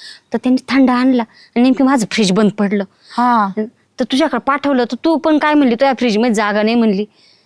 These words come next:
Speaker 1: हा, म्हणून मग त्यांनी काय केलं, सदाभाऊच्या इथं ठेवलं. पण त्या सदाभाऊनं काय एवढी न मिळती जिन्नस आहे का बरं? हं? असं
Speaker 2: काय?
Speaker 1: करावा का?
Speaker 2: केलं काय पण सदाभाऊनी?
Speaker 1: अगं,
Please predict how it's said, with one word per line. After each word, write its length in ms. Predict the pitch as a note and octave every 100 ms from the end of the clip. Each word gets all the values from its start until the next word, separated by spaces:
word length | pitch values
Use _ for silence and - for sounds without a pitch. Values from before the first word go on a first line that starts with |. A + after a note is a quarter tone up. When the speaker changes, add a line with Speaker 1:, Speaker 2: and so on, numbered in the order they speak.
| _ _ A#3
Speaker 1:
हा, 140 | B3+ - - -
म्हणून 340 | A#3+ A#3+ A3+
मग 100 | A#3 A3
त्यांनी 200 | B3+ C4+
काय 200 | C4+ B3 A#3
केलं, 180 | C4+ D4+ - _
सदाभाऊच्या 640 | - - A#3 A3+ A3 G3 G3+
इथं 180 | A#3 G3
ठेवलं. 240 | - G#3 F#3+ _ _ _
पण 60 | A#3+
त्या 160 | A3 B3+
सदाभाऊनं 480 | D#4 C#4+ C#4+ C4+
काय 140 | A#3+ C#4+
एवढी 220 | E4+ D4
न 140 | A3
मिळती 340 | C4 D4 D#4 D#4
जिन्नस 320 | C4 D#4+ G4
आहे 100 | D4+
का 80 | A#3+
बरं? 220 | G#3+ C#4 - _ - _ _ _ -
हं? 60 | - - - C#4+
असं 140 | G#4
Speaker 2:
काय? 140 | F#4
Speaker 1:
करावा 240 | D4+ B3+ A#3+
का? 120 | D4 - _ _ _ _ _ _ _ -
Speaker 2:
केलं 240 | - D5+
काय 240 | C5+ A#4+
पण 80 | F#4+
सदाभाऊनी? 640 | E4 D4+ C#4+ C#4 A#3+ A#3 A#3+ B3 - _ _ _ -
Speaker 1:
अगं, 640 | A3 F#3+ A3 C4+ E4 F4